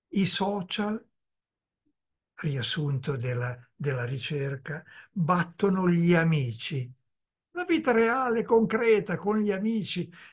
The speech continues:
incontrati quotidianamente. E in quale percentuale?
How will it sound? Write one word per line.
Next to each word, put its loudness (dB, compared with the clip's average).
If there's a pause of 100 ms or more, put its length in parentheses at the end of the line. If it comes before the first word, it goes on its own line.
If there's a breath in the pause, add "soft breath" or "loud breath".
incontrati 0
quotidianamente. -2 (460 soft breath)
E 2
in 4
quale -2
percentuale? -2